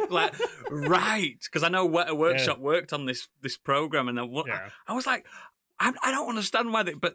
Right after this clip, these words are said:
Speaker 1: they're in the bottom corner, and <laughs> these orcs are running. Going, "Looks like meat's back on the menu, boys." <laughs>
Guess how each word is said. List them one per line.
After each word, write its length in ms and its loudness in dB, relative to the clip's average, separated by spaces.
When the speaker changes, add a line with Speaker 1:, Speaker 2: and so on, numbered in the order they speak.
Speaker 1:
they're 180 0
in 100 0
the 80 -6
bottom 280 0
corner, 460 2
and 100 0
<laughs> 40 0
these 320 0
orcs 420 4
are 80 4
running. 320 2
Going, 220 0
"Looks 180 2
like 200 2
meat's 240 0
back 300 -2
on 120 2
the 100 2
menu, 400 2
boys." 880 0
<laughs> 1000 -18